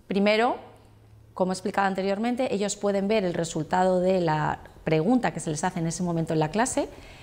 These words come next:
y pueden ver quién ha acertado la opción correcta o si ellos la han acertado y qué porcentaje de compañeros suyos lo han hecho también.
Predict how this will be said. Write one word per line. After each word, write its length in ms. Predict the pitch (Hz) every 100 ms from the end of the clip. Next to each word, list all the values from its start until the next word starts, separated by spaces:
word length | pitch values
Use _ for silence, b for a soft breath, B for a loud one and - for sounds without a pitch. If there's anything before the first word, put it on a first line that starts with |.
| B
y 100 | -
pueden 380 | - 190 190 190
ver 340 | 190 214 190 -
quién 260 | 220 196 185
ha 100 | 180
acertado 680 | - 180 180 214 208 165 156 B B B
la 120 | 170
opción 240 | 165 180 165
correcta 540 | 175 233 - 247 285
o 100 | 190
si 220 | 165 170
ellos 220 | 165 170
la 100 | 170
han 80 | 170
acertado 580 | 170 180 190 214 226 -
y 100 | 202
qué 160 | 175 180
porcentaje 680 | 175 180 190 175 185 - 202
de 360 | 180 185 233 B B
compañeros 500 | 185 151 151 165 175
suyos 300 | 185 175 180
lo 80 | 143
han 100 | 139
hecho 180 | 135
también. 300 | - - -